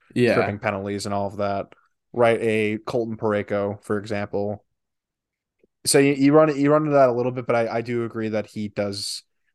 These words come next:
Speaker 2: for the
Speaker 1: And
Speaker 2: most part, I think, I think it's an asset, but he does, he does get caught
Speaker 1: And
Speaker 2: up
Speaker 1: it's
Speaker 2: a little.
Speaker 1: almost like he's not even, like, fully developed with his size. Like, he hasn't, like,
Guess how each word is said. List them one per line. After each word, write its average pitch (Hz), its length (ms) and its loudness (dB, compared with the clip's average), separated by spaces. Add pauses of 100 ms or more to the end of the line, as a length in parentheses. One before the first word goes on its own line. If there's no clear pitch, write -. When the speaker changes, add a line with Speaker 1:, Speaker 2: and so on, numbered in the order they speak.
Speaker 2:
for 180 80 6
the - 20 8
Speaker 1:
And 208 60 8
Speaker 2:
most 214 180 6
part, 156 140 8
I - 20 2
think, 143 140 0
I 117 100 -4
think 139 200 0
it's 127 100 -4
an 127 60 -2
asset, 127 460 0
but 113 180 -2
he 123 100 -12
does, 107 460 -6
he 110 120 -8
does 104 160 -6
get 101 160 -12
caught 92 180 -2
Speaker 1:
And 147 80 6
Speaker 2:
up 151 40 6
Speaker 1:
it's 139 80 0
Speaker 2:
a 170 40 8
little. 170 80 8
Speaker 1:
almost 180 160 4
like 170 120 2
he's 135 160 2
not 120 220 2
even, 117 200 0
like, 107 180 -4
fully 107 300 -2
developed 104 480 -6
with 104 100 -8
his 110 180 -6
size. 98 460 -2
Like, 101 240 -4
he 113 120 0
hasn't, 107 320 0
like, 98 340 -6